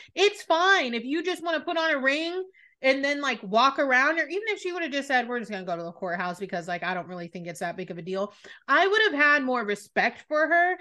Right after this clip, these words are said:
instead of trying to drag it out into this, "Ooh, what is it? I don't know, I don't know." And then I'm just so super annoyed, because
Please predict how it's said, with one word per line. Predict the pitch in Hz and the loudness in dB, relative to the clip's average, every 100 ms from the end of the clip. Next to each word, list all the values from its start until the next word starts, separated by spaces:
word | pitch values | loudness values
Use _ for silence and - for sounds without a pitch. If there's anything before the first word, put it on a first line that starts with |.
| - - | -8 -10
instead | 262 262 302 302 | -10 -2 2 2
of | 302 | 0
trying | 311 320 | -2 0
to | 285 | -2
drag | 185 190 185 208 233 | -4 -2 2 2 2
it | 226 | 2
out | 196 214 | 4 2
into | 214 214 | 0 -2
this, | 202 202 - - - | -2 -4 -8 -14 0
"Ooh, | 269 415 294 | 6 6 6
what | 214 220 | 4 4
is | 370 427 | 4 2
it? | 320 311 | 0 0
I | 190 | 0
don't | 196 254 | 0 -2
know, | 349 392 320 | 0 0 0
I | 269 | -2
don't | 302 | -4
know." | 330 359 320 | -2 -2 -2
And | 254 269 | -2 -4
then | 302 | -4
I'm | 302 | -4
just | 302 - | -6 -6
so | - 247 262 | -2 0 -2
super | - 330 392 294 | -2 0 2 2
annoyed, | 226 214 202 202 | 0 0 -2 -4
because | 190 214 240 214 | -6 0 2 2